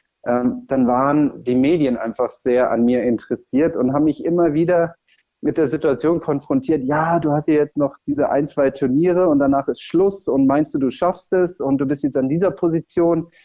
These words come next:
wenn jetzt der und der so und so Vierter wird bei den letzten Turnieren, dann würden sie dich überholen, wie siehst du das?“ Und, äh, das war für mich mental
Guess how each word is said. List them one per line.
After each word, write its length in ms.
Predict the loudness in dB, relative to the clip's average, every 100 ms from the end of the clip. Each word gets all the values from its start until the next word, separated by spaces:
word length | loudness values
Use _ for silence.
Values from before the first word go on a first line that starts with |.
| _ -4
wenn 160 | 0
jetzt 240 | 0 -2 -2
der 300 | 2 2 0
und 220 | -2 0
der 260 | 2 2
so 160 | 2 0
und 160 | -2 0
so 160 | -2
Vierter 400 | -2 -4 0 0
wird 160 | 0 0
bei 120 | 0
den 120 | 0
letzten 320 | 0 -2 -6
Turnieren, 300 | -2 0 2
dann 160 | 2 2
würden 220 | 0 0
sie 100 | -2
dich 160 | -2 -2
überholen, 520 | -2 0 2 2 2
wie 80 | -2
siehst 280 | -2 -2 0
du 20 |
das?“ 300 | 0 -2 -6 _ _ _ _ _
Und, 380 | 0 2 2 0
äh, 240 | 0 0
das 220 | -2 -4 -2
war 160 | -2
für 100 | -2
mich 220 | -2 -2
mental 580 | -2 -2 -2 -2 0 -2